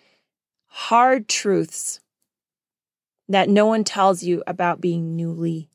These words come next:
single. Well, hold up. What does that really have to do with, you know,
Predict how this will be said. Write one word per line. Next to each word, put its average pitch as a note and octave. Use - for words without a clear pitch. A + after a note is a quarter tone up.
single. -
Well, F#3
hold A#3
up. D#3+
What A#3+
does C#4+
that C4+
really A#3+
have G#3+
to G3+
do A3
with, G3
you F#3
know, D3